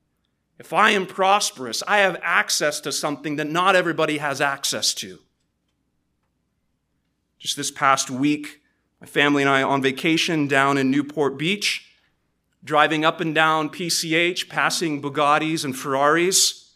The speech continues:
looking at massive houses on the, on the hill, playing the game of,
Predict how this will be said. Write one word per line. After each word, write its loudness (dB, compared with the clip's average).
looking -2
at 0
massive 2
houses 2
on 0
the, -4
on -2
the -2
hill, 0
playing -2
the 0
game 0
of, -2